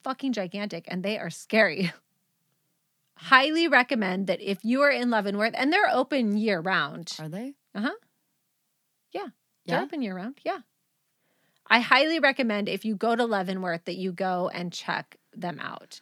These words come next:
Speaker 1: They're family run. They're super amazing. Anyway, so that's how we saved ourselves miles that we probably couldn't have handled.
Speaker 2: Um, no, fuck
Speaker 1: And
Speaker 2: no. I could not have
Speaker 1: our
Speaker 2: done that
Speaker 1: second
Speaker 2: eight miles.
Speaker 1: option, and our second option was to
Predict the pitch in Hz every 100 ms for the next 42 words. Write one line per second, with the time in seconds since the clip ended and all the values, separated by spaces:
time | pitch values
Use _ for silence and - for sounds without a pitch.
0 | - 220 196 - 269 294 311 302 240 226
1 | 220 220 214 - _ _ - 208 202 254
2 | 247 240 214 190 180 175 180 175 175 196
3 | _ _ _ _ - 196 156 139 - 208
4 | - 233 147 147 226 240 - 311 277 294
5 | - 240 214 220 220 - 196 190 185 -
6 | - _ _ _ _ _ _ _ _ _
7 | _ _ _ - 208 226 320 453 - 254
8 | 226 330 - 294 381 392 285 285 254 254
9 | - 247 254 160 - - _ 208 190 156
10 | 170 202 139 104 - 294 359 359 127 -
11 | 165 185 165 151 220 269 - 294 302 359
12 | - 220 - - 233 220 226 214 _ _
13 | _ _ _ - 247 240 233 277 294 -
14 | 190 196 - 202 196 185 185 180 - 208
15 | 185 175